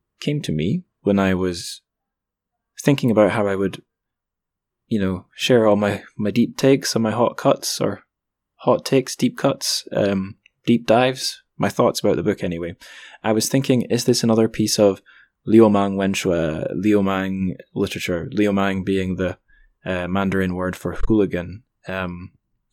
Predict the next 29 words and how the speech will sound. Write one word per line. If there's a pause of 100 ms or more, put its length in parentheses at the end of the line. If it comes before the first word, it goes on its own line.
(140)
just
like
Wang
Shuo's
books,
basically.
In
fact, (420)
I
think (640)
Wang
Shuo's
books
were
the
only
ones
that
were
really
considered (280)
examples
of
Liu
Mang
literature.
Just, (580)
but (560)
I,